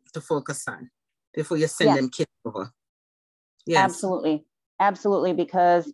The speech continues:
Speaker 2: um, I went over to a lot of friends' houses where their parents let us drink. Um, they
Speaker 1: Oh.
Speaker 2: let us smoke. They let us do
Speaker 1: Yeah.
Speaker 2: drugs. We did drugs with them. So you have to know, and,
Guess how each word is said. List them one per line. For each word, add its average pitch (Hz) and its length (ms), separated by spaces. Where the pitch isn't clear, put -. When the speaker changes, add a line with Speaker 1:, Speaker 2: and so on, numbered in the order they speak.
Speaker 2:
um, 175 240
I 180 140
went 190 180
over 180 220
to - 160
a - 20
lot 170 200
of 175 80
friends' 185 260
houses 185 500
where 170 160
their 180 140
parents 196 300
let 196 120
us 214 140
drink. 196 320
Um, 165 460
they 170 120
Speaker 1:
Oh. - 20
Speaker 2:
let 175 140
us - 160
smoke. 180 320
They 170 120
let 175 140
us 185 160
do 190 120
Speaker 1:
Yeah. 214 60
Speaker 2:
drugs. 185 500
We 196 120
did 196 180
drugs 202 260
with 220 180
them. 147 220
So 208 340
you 220 160
have 226 280
to 240 80
know, 202 340
and, 208 220